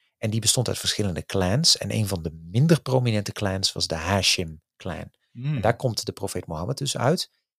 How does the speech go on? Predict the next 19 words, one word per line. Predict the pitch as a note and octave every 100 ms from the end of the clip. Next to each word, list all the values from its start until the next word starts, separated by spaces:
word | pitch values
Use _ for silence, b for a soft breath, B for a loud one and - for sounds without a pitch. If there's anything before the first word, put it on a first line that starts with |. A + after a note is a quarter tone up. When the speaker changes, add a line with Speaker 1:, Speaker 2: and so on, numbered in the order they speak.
| _ _ _ _
Speaker 1:
En | - A#2+ G#2 G2
het | - - - -
huidige | - A2 C3+ -
Arabische, | G#2 G#2+ G2 F2+ F2 D#2+
sorry, | - G#2+ F#2
Jordaanse | F2+ F#2+ G#2 B2+ A#2+ -
koningshuis | - G2 F2+ - A2+ F3+ - b b b
beweert | - F#2 G#2 C3+
dus | F3 F#3+ - - _
met | - F#2+ -
hun | F2
naam | G2 F2+
Hashemitisch | - F#2+ - F2 G2+ - E3+ -
dat | E2 -
zij | - G2+ D#3+ G#3 _ _ _ _ _ _ _
als | C#2+ - - - _ _ _ _
nazaten | F#2 F#2 A#2+ - A#2+ B2+ C3+ A#2
van | A#2 G#2+
die | A2 G#2